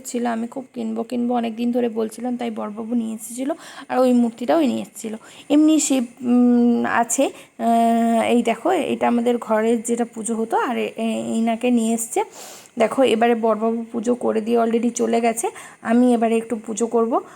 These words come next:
আমার মতো করে। আমি হয়তো নিয়ম টিয়ম জানি না, কেউ ভুল ধরো না, আমি কিন্তু একটুখানি আমার মতো করে পুজো করি। পুজো করে দেখো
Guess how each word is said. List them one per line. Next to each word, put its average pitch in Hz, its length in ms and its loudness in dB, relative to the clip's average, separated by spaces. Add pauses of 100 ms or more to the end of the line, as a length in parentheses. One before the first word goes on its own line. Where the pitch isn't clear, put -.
(100)
আমার 226 300 2
মতো 208 300 -4
করে। 262 320 2 (240)
আমি 233 200 0
হয়তো 240 300 2
নিয়ম 233 360 0
টিয়ম 247 260 2
জানি 226 240 -2
না, 226 140 0
কেউ 247 220 0 (140)
ভুল 247 180 0
ধরো 226 260 0
না, 254 180 0 (280)
আমি 226 180 -2
কিন্তু 233 340 -4
একটুখানি 302 500 -4
আমার 226 280 -2
মতো 233 260 -2
করে 247 180 2
পুজো 220 340 -6
করি। 269 240 0 (460)
পুজো 233 200 2
করে 240 240 2
দেখো 220 340 -2